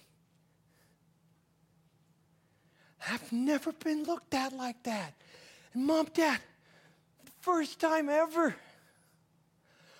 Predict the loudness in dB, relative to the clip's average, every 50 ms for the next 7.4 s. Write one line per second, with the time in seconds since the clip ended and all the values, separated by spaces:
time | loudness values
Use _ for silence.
0 | -20 -20 _ _ _ _ -6 -4 -2 2 4 4 4 4 4 4 4 6 6 6
1 | 6 6 6 6 4 0 -6 -16 -20 _ _ _ _ _ _ _ _ _ _ _
2 | _ _ _ _ _ _ _ _ _ _ _ _ _ _ -4 2 4 4 2 2
3 | 0 0 4 6 6 8 8 8 8 8 6 4 0 -6 -14 -20 _ _ _ _
4 | _ _ _ _ _ _ _ _ _ _ _ _ _ _ _ _ _ _ -20 -20
5 | -8 -2 0 0 0 0 -4 -18 -20 -20 -20 -20 -20 -20 -20 -18 -14 -14 2 6
6 | 8 8 8 6 4 2 2 2 6 8 8 6 6 6 4 4 4 4 6 8
7 | 8 8 8 6 4 0 -4 -12